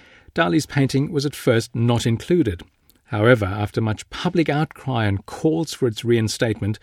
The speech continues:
the scandalous painting was put on display to the enjoyment or consternation of viewers. It is a delight to have the painting back in Melbourne. However, reception of the work will no doubt be very different seventy years later.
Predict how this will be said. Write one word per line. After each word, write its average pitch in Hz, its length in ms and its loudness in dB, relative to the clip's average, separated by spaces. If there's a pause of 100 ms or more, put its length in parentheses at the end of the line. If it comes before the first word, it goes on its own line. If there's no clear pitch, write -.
(300)
the - 80 -2
scandalous 156 680 -2
painting 123 500 -4
was 120 140 -2
put - 220 -2
on 123 100 2
display 113 520 -2
to - 140 -14
the 98 140 -6
enjoyment 139 680 -2
or 170 120 -2
consternation 170 920 0
of 104 100 -2
viewers. 101 460 0 (920)
It 147 140 0
is 143 140 4
a 131 60 4
delight 135 760 4
to 135 100 -4
have 110 260 0
the 101 60 -2
painting 107 500 -2
back 120 300 -4
in 113 140 -2
Melbourne. 104 440 -4 (720)
However, 139 480 6
reception 175 460 2
of 135 80 0
the 117 80 4
work 110 360 0
will 143 100 -2
no 135 200 0
doubt 131 300 0
be 120 100 0
very 139 320 2
different 139 480 0
seventy 101 380 -2
years 101 300 0
later. 107 420 0